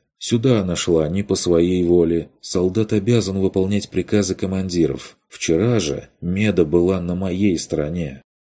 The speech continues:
Таких людей нужно беречь, чтобы знать, что где-то есть тот, кто за тебя... просто так. Может быть, я идиот, но мне это нужно. И плевать на мнение большинства.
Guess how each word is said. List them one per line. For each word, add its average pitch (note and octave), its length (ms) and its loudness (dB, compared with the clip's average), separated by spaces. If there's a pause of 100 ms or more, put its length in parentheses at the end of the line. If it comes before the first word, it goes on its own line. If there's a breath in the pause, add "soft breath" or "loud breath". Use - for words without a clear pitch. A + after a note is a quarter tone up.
Таких G#2+ 400 0
людей G2+ 380 2
нужно F2 360 -2
беречь, D2+ 560 0
чтобы D2 320 -2
знать, F2 300 -2
что - 200 -2
где-то E2 360 0
есть D#2+ 460 -2
тот, B2 280 2 (160)
кто D#2 240 0
за D2 160 -2
тебя... E2+ 560 0 (400)
просто G#2+ 380 4
так. - 400 -6 (420)
Может G#2 240 -2
быть, E2 240 0
я D2 180 2
идиот, E2+ 500 0 (120)
но E2+ 300 -2
мне F2+ 360 0
это E2 300 0
нужно. D#2 540 -4 (160)
И G2+ 160 4
плевать G#2+ 580 2
на F#2+ 160 -2
мнение F2+ 480 -2
большинства. D#2 800 -4